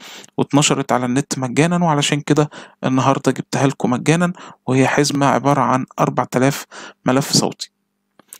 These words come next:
الحزمة الأخيرة، آه، اللي هي أنا مختارها، يعني خلال شغلي أنا كراجل مصمم جرافيك، آه، استخدمت أصوات كتير،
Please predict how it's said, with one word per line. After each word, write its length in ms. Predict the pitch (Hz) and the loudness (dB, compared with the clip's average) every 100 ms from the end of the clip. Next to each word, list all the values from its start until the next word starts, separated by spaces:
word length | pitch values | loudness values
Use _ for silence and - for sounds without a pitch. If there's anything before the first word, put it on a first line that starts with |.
| - - - - | -20 -20 -18 -2
الحزمة 400 | 135 - 208 220 | 0 2 2 2
الأخيرة، 640 | 190 165 - 202 202 202 - - | 0 0 2 4 4 2 0 -2
آه، 560 | 143 135 135 - - - - _ - - | 0 2 2 2 0 -6 -14 _ -14 -4
اللي 140 | 135 135 | 0 4
هي 240 | 160 175 | 4 4
أنا 480 | 156 - 165 170 165 - | 2 0 2 2 2 0
مختارها، 600 | 151 - - 147 - 120 | -4 -2 2 0 0 -6
يعني 240 | 117 123 - | -6 -6 -6
خلال 360 | - 139 156 - | -6 0 2 2
شغلي 440 | - 147 139 156 - - - 143 | 2 2 2 0 -2 -14 -6 -2
أنا 140 | 147 | 0
كراجل 600 | - - 147 139 143 127 | 2 2 2 2 0 0
مصمم 460 | 127 151 151 143 - | 0 0 2 0 2
جرافيك، 460 | 135 - 190 - - - - - - | 0 2 -2 -4 -20 -20 -20 -10 0
آه، 400 | 135 131 131 131 | 4 6 4 4
استخدمت 540 | - - 131 170 180 | 0 0 0 0 2
أصوات 380 | 147 - 156 - | 2 2 0 0
كتير، 480 | - - 95 - | -4 -4 -4 -8